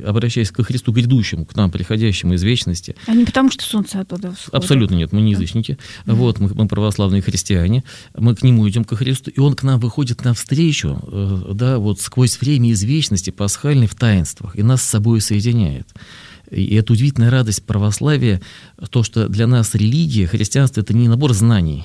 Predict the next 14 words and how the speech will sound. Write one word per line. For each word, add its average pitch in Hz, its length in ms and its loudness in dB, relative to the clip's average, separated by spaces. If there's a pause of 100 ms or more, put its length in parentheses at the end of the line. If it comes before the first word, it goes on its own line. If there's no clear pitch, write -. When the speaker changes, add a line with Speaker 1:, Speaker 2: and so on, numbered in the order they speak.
(140)
Speaker 1:
и 92 140 -4
не 98 120 2
какой-то 104 380 -2
манифест 110 540 0
или 101 240 0
заповеди, 101 560 -2
или 110 140 0
замечательные 117 580 2
тексты - 340 -4
Писания 82 420 -2
Священного. 82 480 -6 (160)
Это 95 160 -4
сам 104 160 0
Христос. 107 520 -2